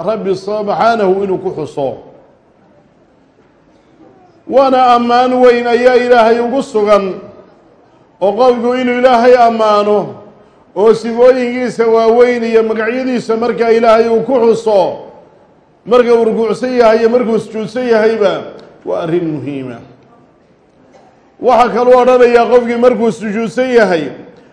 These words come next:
"Allahumma ighfir lii dhanbii, Ilaahayow dembigayga ii dhaaf, kullahu dhammaantii Ilaahayow dembigayga ii dhaaf, diqahu kiisa yar, wa jillahu iyo kiisa badan, wa awwalahu kiisa horreeyey,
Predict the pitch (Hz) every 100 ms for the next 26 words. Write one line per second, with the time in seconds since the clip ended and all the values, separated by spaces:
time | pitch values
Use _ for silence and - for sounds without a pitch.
0 | _ - 208 247 240 233 226 160 214 240
1 | 240 220 240 247 226 220 190 151 - -
2 | - _ _ _ - 220 254 240 247 240
3 | 226 254 240 247 233 220 226 254 240 220
4 | 185 - - - - _ - - 240 254
5 | 240 220 226 226 226 247 254 - 233 233
6 | 240 226 226 226 247 233 233 220 220 240
7 | 247 208 175 143 - - - - - _
8 | _ 160 247 226 233 226 226 - 233 262
9 | 247 - 208 196 185 160 - - - -
10 | _ _ _ _ - 175 196 233 262 247
11 | 233 233 233 226 220 226 254 262 - 208
12 | 185 185 175 160 - - - _ _ _
13 | 147 202 226 226 240 254 247 233 226 240
14 | 262 - 233 214 208 208 190 175